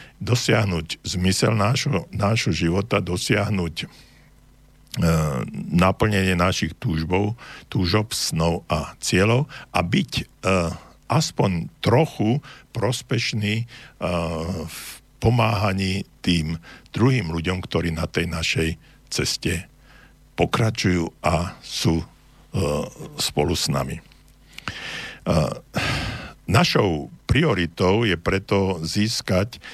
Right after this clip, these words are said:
v živote rovnováhu. Musíme sa zaoberať všetkými oblastiami, ktoré nám odoberajú príliš veľa energie,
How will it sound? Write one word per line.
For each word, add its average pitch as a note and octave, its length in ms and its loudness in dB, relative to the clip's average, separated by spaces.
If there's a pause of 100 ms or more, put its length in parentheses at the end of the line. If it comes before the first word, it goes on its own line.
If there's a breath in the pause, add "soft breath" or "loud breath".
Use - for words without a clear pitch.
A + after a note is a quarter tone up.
(640 loud breath)
v D#2+ 60 -8
živote F2+ 840 2
rovnováhu. D#2 800 -2 (720 loud breath)
Musíme A#2+ 400 2
sa G2 480 2 (720 loud breath)
zaoberať G2 960 2
všetkými F#2 720 0
oblastiami, E2 640 -2
ktoré E2 320 -2
nám D#2 320 -2
odoberajú E2+ 800 0 (480 loud breath)
príliš C3 400 2
veľa F2+ 400 0
energie, G2 640 0